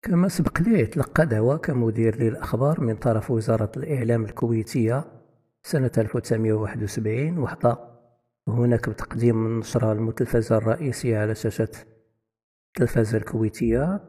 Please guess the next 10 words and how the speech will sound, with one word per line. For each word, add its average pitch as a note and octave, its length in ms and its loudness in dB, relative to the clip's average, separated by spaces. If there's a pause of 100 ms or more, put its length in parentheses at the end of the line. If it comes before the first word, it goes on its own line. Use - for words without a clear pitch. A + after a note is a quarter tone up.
كما C#3+ 260 4
قدم A2+ 480 -2
سهرة B2 680 0 (840)
عن A#2 260 4
المغرب A#2 440 2
اشتملت A2+ 540 0
على A2 200 0
كبار C#3 560 -2
الفنانين B2 720 0
المغاربة A2 840 0